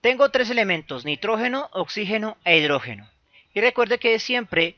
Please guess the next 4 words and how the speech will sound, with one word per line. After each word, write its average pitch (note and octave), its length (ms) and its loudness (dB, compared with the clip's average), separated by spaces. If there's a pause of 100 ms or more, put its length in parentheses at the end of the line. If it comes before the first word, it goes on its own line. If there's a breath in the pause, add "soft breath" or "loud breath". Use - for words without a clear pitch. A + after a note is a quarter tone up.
multiplicar D#3+ 800 -2 (260 soft breath)
el E3+ 220 -2
coeficiente F3+ 560 -4
estequiométrico A3+ 920 -2